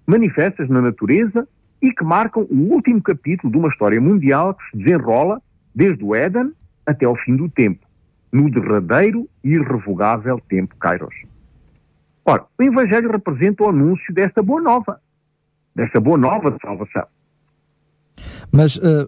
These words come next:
Speaker 2: se, eh, quando fala em salvação, eh, é, é, é pertinente explicar a salvação do quê? O que é que aconteceu? O, o, o que é que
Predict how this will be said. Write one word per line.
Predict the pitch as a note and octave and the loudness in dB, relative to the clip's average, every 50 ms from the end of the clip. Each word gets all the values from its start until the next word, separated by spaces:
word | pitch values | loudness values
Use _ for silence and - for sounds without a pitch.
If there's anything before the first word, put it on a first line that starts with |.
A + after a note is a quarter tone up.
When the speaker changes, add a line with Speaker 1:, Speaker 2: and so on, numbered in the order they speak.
| - - | -8 -14
Speaker 2:
se, | - - - - | -18 -18 -10 -4
eh, | D#3+ D3 C#3 C3+ C#3 - - - | 0 0 0 0 -2 -6 -8 -4
quando | - E3 E3+ E3+ D3 | 0 2 2 2 2
fala | - - A#2 A2+ G#2+ | 0 -2 0 0 0
em | A2 | 0
salvação, | - - B2+ B2+ B2 B2+ C#3 B2 - - D3 C#3+ D3 D#3 D#3 - - - - - - - - - | 2 2 2 2 2 2 0 0 2 0 2 2 2 2 0 -2 -6 -14 -20 -20 -20 -20 -10 -2
eh, | - C#3 D3 D3+ D#3 D#3+ D#3 - - _ _ _ _ _ _ _ - D3 | 2 2 2 2 2 0 -2 -6 -10 _ _ _ _ _ _ _ -18 -6
é, | C#3 D3 C#3+ | 0 0 0
é, | - - D3 C#3+ C3+ C3 B2 - - C#3+ | 2 2 2 0 0 -2 -4 -2 0 0
é | C3+ | 2
pertinente | - C#3 - - C#3+ D3 D3 C#3+ - | 2 2 2 2 2 2 2 2 0
explicar | - - D3+ C3+ - - D3 | -2 0 0 0 2 2 0
a | D3 | 0
salvação | C#3+ - E3 D#3 D3 D#3 - - D#3+ | 2 2 0 2 2 0 0 2 2
do | D3+ D#3 | 0 0
quê? | C#3+ - C#3+ C3+ B2 B2+ _ _ _ _ - - - - | -2 -2 -2 -2 -2 -4 _ _ _ _ -20 -20 -10 -2
O | - D3 | -2 0
que | - - A#3 | 2 4 2
é | G#3+ | 2
que | G3 | 2
aconteceu? | E3+ - E3+ D3 B2+ - - C3+ C3 D3 D#3+ - - | 2 0 0 0 0 0 0 0 0 0 -2 -6 -8
O, | - C3 B2+ B2+ B2 A#2+ A2+ A2 G#2 F#2+ G2 G2 - - | -6 -4 -2 0 0 0 0 0 -2 -2 -4 -6 -8 -6
o, | A2+ A2+ A#2+ C3+ - _ _ - | -6 -6 -6 -6 -12 _ _ 0
o | C#3+ C3 | 0 0
que | - - G3 G3 | 0 2 2 2
é | F3+ | 2
que | - - - E3+ D#3 D3+ C#3 | 2 2 2 2 4 2 0